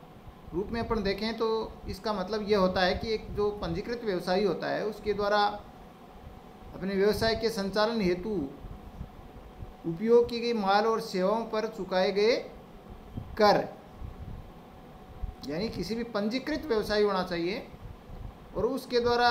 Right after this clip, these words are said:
उस अपने व्यवसाय के संचालन हेतु जो उपयोग की जाती हैं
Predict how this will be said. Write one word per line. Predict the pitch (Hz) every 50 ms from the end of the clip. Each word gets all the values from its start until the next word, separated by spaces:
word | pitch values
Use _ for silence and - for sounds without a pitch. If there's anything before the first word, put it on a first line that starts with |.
| 240
उस | 240 240 - 240 214 - -
अपने | - 202 - 226 226
व्यवसाय | 214 208 214 196 208 226 233
के | 233 247 233
संचालन | - 220 226 220 233 233 233 233
हेतु | 220 202 185 190 220 214
जो | 196 214 214 214 214 214 - - - - - - - - - -
उपयोग | - - 190 202 214 226 220 220
की | 220 202
जाती | 190 190 180 185 - 160 139
हैं | 123 110 - -